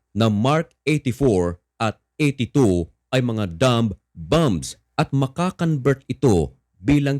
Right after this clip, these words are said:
precision guided ones. Ang mga klase ng bombang ito, ayon sa United States of America, ay naibigay na rin sa Israel matagal na panahon na. Ayon sa isang senior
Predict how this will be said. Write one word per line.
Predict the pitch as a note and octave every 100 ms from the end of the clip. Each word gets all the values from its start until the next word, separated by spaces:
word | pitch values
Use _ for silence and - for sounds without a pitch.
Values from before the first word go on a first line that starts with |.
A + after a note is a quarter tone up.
| -
precision | A2 - C3 - C3 G2 D#2+ - _
guided | D#2+ D#2+ A#2+ G#2+ A2 E2+
ones. | G#2 C3+ G#2+ D2+ - - _ _ _
Ang | F#3+ G3+
mga | F#3 E3+
klase | - F3+ F3 E3+
ng | D#3+ D#3 A2
bombang | C3+ C#3 B2 B2+
ito, | C#3+ C3+ D#2+ C#2 _ _
ayon | A2+ A#2 B2
sa | A2+
United | A2 G#2+ B2+ A#2+
States | F#2 - A2+ -
of | A#2+
America, | B2 C3 C#3+ D#3 A2 C#2 - _ -
ay | D3+
naibigay | D#3+ D#3+ D3+ D3 D3 D3+
na | D3
rin | F3+ G2 D#2+ - -
sa | -
Israel | C3 C#3+ E3 C3+ F#2+ G2
matagal | D#3+ G3 F3 F#3
na | F#3
panahon | - D#3+ C3 A#2
na. | E3 D3+ - -
Ayon | - E3+ F#3 F3
sa | D#3+ A#2+
isang | C3 C3 A#2+
senior | - D3+ D3+ D3 C3+